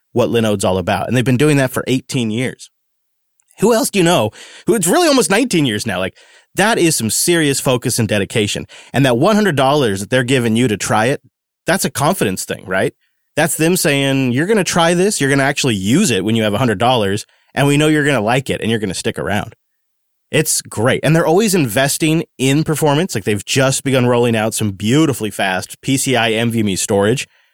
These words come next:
So that's something you might wanna think about if you got an application that needs some serious I ops. And their support team will always work with you to kind of figure that stuff out. And they're not gonna try to get you.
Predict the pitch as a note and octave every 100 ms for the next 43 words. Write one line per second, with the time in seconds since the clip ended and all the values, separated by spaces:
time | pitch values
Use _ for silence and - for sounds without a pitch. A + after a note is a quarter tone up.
0 | _ _ - G2 A#2+ C#3 F3 D3 C#3 A#2+
1 | A2 F#2 G2+ F#2+ A2+ A2+ G#2 F#2+ F#2+ G#2+
2 | G#2 G#2 G2 F#2+ - F#2+ A#2+ G2 F#2+ F#2
3 | F2+ - G2+ F#2+ - F2+ G2 A#2+ - -
4 | _ _ - - E3 D#3+ - D3+ D#3+ F3+
5 | D3 A#2 F#2+ A2 B2+ F#2+ A2 - C#3 D#3
6 | A2+ B2 F2+ B2+ A2+ A2 G2+ - F#2+ -
7 | G2 - _ _ _ D#3+ F#3+ F#3+ G3 F3+
8 | E3 D#3 A2 A#2+ - C3